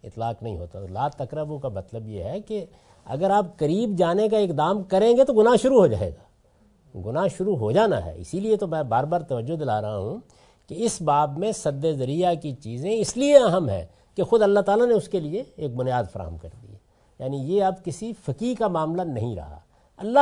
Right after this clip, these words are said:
کہتے ہیں کہ تم اپنے آپ کو قریب نہ جانے دو۔ اطلاقی چیزوں میں اختلاف ہوگا اور اپنے حالات کے لحاظ سے آدمی فیصلہ بھی کرے گا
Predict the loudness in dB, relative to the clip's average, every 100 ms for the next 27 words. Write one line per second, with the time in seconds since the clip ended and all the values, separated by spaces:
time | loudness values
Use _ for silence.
0 | 8 6 6 4 4 2 -2 -4 -6 -4
1 | -6 -6 -8 -10 -10 -10 -10 -12 -16 -20
2 | _ _ _ _ _ _ _ -16 -10 0
3 | 0 0 -2 -2 -4 -2 -2 -2 -8 -10
4 | -12 -6 0 2 0 -6 _ -8 -6 -12
5 | _ _ _ _ -8 -4 -4 -4 -4 0
6 | 2 4 2 2 -4 0 -2 -2 -6 -6
7 | -6 -4 -4 -4 -8 -10 -10 -10 -12